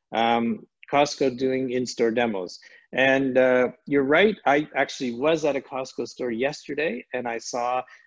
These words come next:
uh, some in-store demos going on. And so I think that as the world becomes, um, you know, figures out how to live with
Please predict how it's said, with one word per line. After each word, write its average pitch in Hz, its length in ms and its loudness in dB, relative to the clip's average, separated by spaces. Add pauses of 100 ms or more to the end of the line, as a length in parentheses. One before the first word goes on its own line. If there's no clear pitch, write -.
(140)
uh, 113 320 -2
some 120 260 -4
in-store 127 380 0
demos 120 400 -2
going 113 260 -4
on. 117 280 -6
And 104 120 -10
so 135 160 0
I 151 80 4
think 247 220 -6
that 151 180 4 (460)
as 151 500 2 (200)
the 135 120 2
world 156 800 4
becomes, 135 680 -6 (440)
um, 101 760 -10 (640)
you 131 120 -6
know, 110 140 -4 (120)
figures 185 360 4
out 151 280 4
how 139 480 0
to 135 140 -2
live 127 400 0
with 123 320 -2